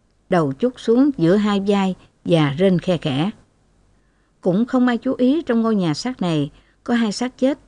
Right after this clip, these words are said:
chưa khâm liệm đang nằm đờ ra trên giường. Họ vội vã giá súng và lấy đường ngắm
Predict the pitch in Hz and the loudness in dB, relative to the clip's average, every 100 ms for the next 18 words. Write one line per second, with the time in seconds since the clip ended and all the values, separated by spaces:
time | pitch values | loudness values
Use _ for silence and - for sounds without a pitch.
0 | - 226 214 220 185 165 147 - _ _ | -2 -2 0 -4 0 0 0 -4 _ _
1 | - 202 202 185 170 147 143 170 160 143 | -8 -4 -2 -2 0 0 -2 -2 -2 -4
2 | 175 190 - 196 165 156 139 139 _ _ | -6 -8 -4 -2 0 0 -2 -8 _ _
3 | _ _ _ _ _ - 170 165 160 156 | _ _ _ _ _ -6 -2 0 0 0
4 | 143 139 208 185 208 233 - 233 311 - | -2 -4 -6 -4 -4 -2 0 2 0 -4
5 | _ _ - 175 165 147 151 180 240 254 | _ _ -8 -2 -2 0 -2 0 -2 0
6 | 160 143 170 226 | 0 0 0 0